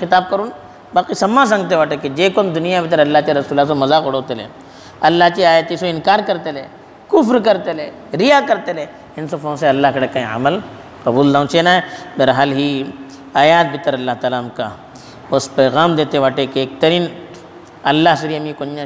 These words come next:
शरीक करू नये. दुसरे, आमचे जे कोणती दुनियाची कोशिशो आणि मेहनतो रावंकास, इसलिए रावंकास फौसे अल्लाकडे काम दवंकास. अगर आमी शिर्क करतले, कुफ्र करतले, या दुसरा दाहणुजा सबब करतले, या शरीयतचे खिलाफ करतले,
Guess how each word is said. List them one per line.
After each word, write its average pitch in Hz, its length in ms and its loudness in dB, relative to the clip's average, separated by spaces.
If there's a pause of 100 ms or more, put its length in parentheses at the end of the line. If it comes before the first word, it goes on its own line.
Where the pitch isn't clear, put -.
(100)
शरीक 127 260 -12
करू 120 120 -8
नये. 98 300 -8 (640)
दुसरे, 196 460 4 (540)
आमचे 175 360 2
जे 190 140 0
कोणती 196 420 0 (520)
दुनियाची 165 560 0
कोशिशो 170 560 2
आणि 170 200 0
मेहनतो 160 500 2
रावंकास, 180 460 2 (400)
इसलिए 220 360 4
रावंकास 220 380 4
फौसे 196 260 -2
अल्लाकडे 156 480 0 (120)
काम 139 260 0
दवंकास. 104 300 -10
अगर 151 200 4
आमी 160 180 0
शिर्क 185 340 -2
करतले, 156 380 0
कुफ्र 214 300 -2
करतले, 160 460 2 (460)
या 190 260 6
दुसरा 175 340 -2
दाहणुजा 185 500 2
सबब 220 280 0
करतले, 165 400 2 (340)
या 160 100 0
शरीयतचे 196 560 0
खिलाफ 240 320 4
करतले, 170 380 -4